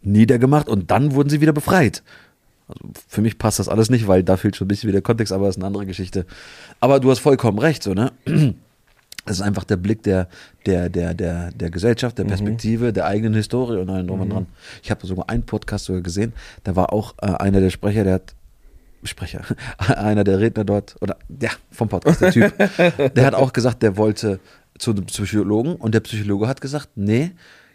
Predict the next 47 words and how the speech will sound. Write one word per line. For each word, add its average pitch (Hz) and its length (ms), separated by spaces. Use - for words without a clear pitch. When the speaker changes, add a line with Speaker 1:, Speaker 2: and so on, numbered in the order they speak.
Speaker 1:
geh 139 160
mal, 135 320
such 139 160
dir 127 120
einen 117 80
Psychologen, 127 680
der 98 140
aus 101 120
deiner 120 340
Kultur 123 340
herkommt.“ 95 400
Speaker 2:
Mhm. 92 320
Speaker 1:
Weil 101 80
es 90 180
könnte 113 360
ja 151 80
sein, 107 300
dass 113 240
ich 135 180
gewisse 120 320
Nuancen, 107 600
Speaker 2:
True. 110 400
Speaker 1:
äh, 110 340
nicht 110 360
verstehe. 110 520
Das 107 100
ist 113 100
ja - 100
auch, 120 160
wir 113 100
haben 123 120
das 113 140
letztes 110 280
Speaker 2:
Ja. - 20
Speaker 1:
Woche, 117 260
Wo-, 113 260
Woche 110 160
ja - 80
auch 120 100
festgestellt, 98 540
ne? 123 180
Ich - 60
meine, 107 280
du 120 400
hast 143 220
eine 139 80
Mischkultur, 170 600